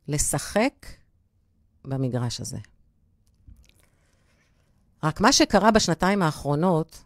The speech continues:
זה שנוסף לנו עוד שחקן שמטריד אותנו,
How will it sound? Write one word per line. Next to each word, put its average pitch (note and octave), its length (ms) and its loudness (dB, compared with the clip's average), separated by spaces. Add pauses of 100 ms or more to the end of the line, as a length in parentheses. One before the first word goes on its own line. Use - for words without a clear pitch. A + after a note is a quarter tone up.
(1040)
זה D#3+ 160 -2
שנוסף F3 540 -4
לנו B3+ 380 -4 (200)
עוד G#3 180 2
שחקן A#3+ 680 -4 (1120)
שמטריד D#3 800 -2
אותנו, E3 460 2